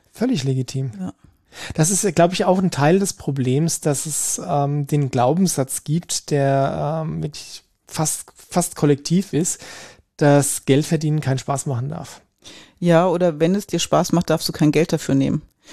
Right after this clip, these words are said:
Speaker 2: Guck
Speaker 1: Ja,
Speaker 2: dir
Speaker 1: genau.
Speaker 2: die ganzen Menschen an, die im Bereich Persönlichkeitsentwicklung arbeiten und wie viel Probleme die haben, Sch-, Geld dafür zu nehmen.
Speaker 1: Ja, oder, äh, Sport, Yoga
Speaker 2: Ja.
Speaker 1: oder so Sachen, ja.
Speaker 2: Ja.
Speaker 1: Da, aber eigentlich glauben da viele, dass es, äh, weil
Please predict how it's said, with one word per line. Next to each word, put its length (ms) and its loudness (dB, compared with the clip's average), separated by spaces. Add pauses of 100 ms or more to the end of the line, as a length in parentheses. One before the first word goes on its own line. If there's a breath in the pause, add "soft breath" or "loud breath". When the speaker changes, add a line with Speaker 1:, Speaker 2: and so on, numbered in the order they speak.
(100 loud breath)
Speaker 2:
Guck 100 0
Speaker 1:
Ja, 60 6
Speaker 2:
dir 60 4
Speaker 1:
genau. 120 4
Speaker 2:
die 60 -2
ganzen 300 -2
Menschen 280 -2
an, 160 4
die 60 4
im 120 6
Bereich 260 2
Persönlichkeitsentwicklung 1120 0
arbeiten 420 0
und 140 0
wie 80 0
viel 120 -2
Probleme 460 2
die 180 0
haben, 300 4
Sch-, 160 -6
Geld 220 2
dafür 260 -4
zu 120 0
nehmen. 300 2 (460 loud breath)
Speaker 1:
Ja, 340 2
oder, 1000 -2
äh, 40 -16
Sport, 480 0
Yoga 680 4
Speaker 2:
Ja. 100 2
Speaker 1:
oder 100 4
so 160 2
Sachen, 300 2
ja. 160 0
Speaker 2:
Ja. 160 -4 (220 loud breath)
Speaker 1:
Da, 280 4
aber 580 -2
eigentlich 600 2
glauben 640 2
da 220 4
viele, 420 0
dass 240 0
es, 440 -4
äh, 80 -10
weil 800 4